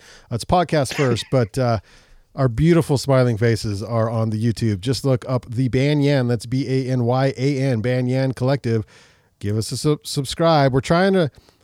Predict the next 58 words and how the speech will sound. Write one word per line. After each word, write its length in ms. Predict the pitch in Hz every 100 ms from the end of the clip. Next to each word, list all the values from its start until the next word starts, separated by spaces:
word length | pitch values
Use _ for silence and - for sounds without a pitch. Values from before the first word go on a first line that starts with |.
| _ 135
uh, 180 | 127 123
we'd 140 | 147
like 140 | 160
to 80 | 160
hit 80 | 160
a 80 | 127
hundred 380 | - 170 175 139
subs. 420 | - 139 135 131
We 300 | 135 175 147
don't 240 | 120 139
have 140 | 127 120
that 120 | 117
many 160 | 110 104
subscribers. 500 | 101 - 117 95 98
We 100 | 120
just 140 | 123
started 220 | 135 117
pushing 300 | 104 110 98
this. 120 | 87 -
So 200 | 135 117
we're 140 | 117
at, 80 | 120
like, 160 | 123
seventy 420 | - - 156 151 139
right 180 | 120
now. 280 | 107 95 90 - - _ _
Go 220 | - 127 151
to 100 | 160
The 80 |
Banyan 300 | 143 123 117
Collective, 340 | 107 104 95 101
hit 180 | 127 -
subscribe, 640 | 160 - - 113 113 98
get 140 | 127
us 120 | 143 -
to 180 | 170
a 40 | 151
hundred, 440 | 110 139 123 123
help 240 | 117 143 -
us, 260 | 110 117
tell 160 | - 120
your 100 | 143
friends. 540 | - 127 127 131 120
That 140 | - 110
would 80 |
really, 320 | 110 127 127 - _ _ _ _ -
maybe 380 | 123 156 175 139
one 260 | 127 170
day 200 | 147 123
eventually 480 | 117 143 - 110 107
we'll 160 | 107 110
make 220 | 110 101
money 500 | 107 107 120 131 82
at 160 | 82 90
this. 240 | 85 85
It'll 120 | 85 90
be 140 | 92
crazy. 360 | - 127 113